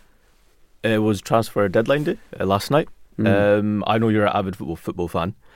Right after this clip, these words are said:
Speaker 1: um, so I would like to pose this question to you. Um, if you had a choice between Tottenham or Barcelona, who would you pick?
Speaker 2: Barcelona.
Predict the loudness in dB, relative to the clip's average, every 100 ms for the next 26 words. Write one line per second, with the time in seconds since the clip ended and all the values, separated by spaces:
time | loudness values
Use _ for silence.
0 | -20 _ -6 -4 -2 -2 0 0 -2 -4
1 | -8 -6 -4 -4 -4 -4 -4 -6 -4 -6
2 | -8 _ -20 -20 -16 -4 0 2 2 0
3 | -4 -8 -12 -2 4 4 2 2 4 4
4 | -2 -4 0 0 0 2 2 2 -2 -4
5 | -8 -6 0 0 0 -4 -4 -4 -6 -10
6 | -2 0 0 -4 -8 -8 -8 -8 -8 -4
7 | -4 -4 -6 -6 -4 -4 -4 -4 -4